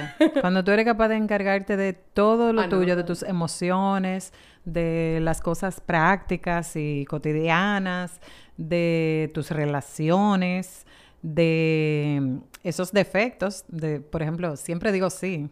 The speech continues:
Speaker 2: El día que tú
Speaker 1: Ujú.
Speaker 2: comiences a encargarte de que,
Speaker 1: Ay,
Speaker 2: no, tú
Speaker 1: no.
Speaker 2: ves,
Speaker 1: Yo
Speaker 2: eso no lo
Speaker 1: necesito
Speaker 2: voy
Speaker 1: ponerme el tis-, el, en vez de yes day, yo tengo que tener un no day.
Speaker 2: <laughs>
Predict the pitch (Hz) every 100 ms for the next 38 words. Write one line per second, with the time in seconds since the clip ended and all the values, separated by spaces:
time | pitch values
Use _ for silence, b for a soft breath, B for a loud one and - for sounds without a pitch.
0 | - 165 156 170 165 190 214 208 202 214
1 | 196 190 175 180 180 202 190 190 180 180
2 | 175 202 196 208 202 220 247 196 170 226
3 | 277 247 226 233 214 214 - - - 254
4 | 254 254 240 247 262 254 269 254 285 320
5 | 294 240 202 214 214 208 233 226 233 233
6 | 226 247 247 247 190 220 185 180 226 302